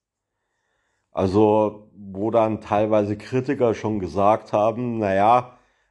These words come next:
also das sozusagen Schicksal ihres Schwiegersohns scheint sie mehr zu interessieren als das Schicksal ihrer Tochter", zumal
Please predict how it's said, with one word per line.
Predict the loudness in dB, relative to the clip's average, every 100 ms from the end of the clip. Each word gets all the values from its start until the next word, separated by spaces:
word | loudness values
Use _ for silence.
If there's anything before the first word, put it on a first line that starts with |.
| _
also | -8 -4 -2 -2 -8 _ _ _
das | 0 0 -2 -16 -20 _ _ _
sozusagen | -2 0 0 -2 2 2 0
Schicksal | -2 0 0 -2 0 4 4 2 -2
ihres | -4 -4 -6
Schwiegersohns | -10 -10 -4 -2 -2 -2 -4 -2 -2 -2 -6 -10 -20 _ _ _ _
scheint | _ -4 0 2 0
sie | -4 -2
mehr | 0 2 2 0
zu | -6
interessieren | -6 -6 -6 -10 -10 -4 -2 -2
als | -2 -4 -4
das | -8
Schicksal | -8 -10 -2 2 2
ihrer | 0 -4 -6 -4
Tochter", | -4 -4 -2 0 0 -4 _ _ _ _ _ _ _
zumal | -10 -4 0 4 4 6 4 4 2 -2